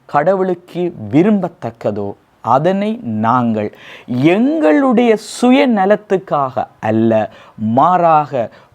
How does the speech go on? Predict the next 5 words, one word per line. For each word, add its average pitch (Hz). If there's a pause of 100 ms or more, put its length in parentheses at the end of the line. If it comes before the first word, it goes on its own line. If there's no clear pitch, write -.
பொது 277
நலனுக்காக, 135 (280)
பொது 285
நன்மை 208
கருதி 131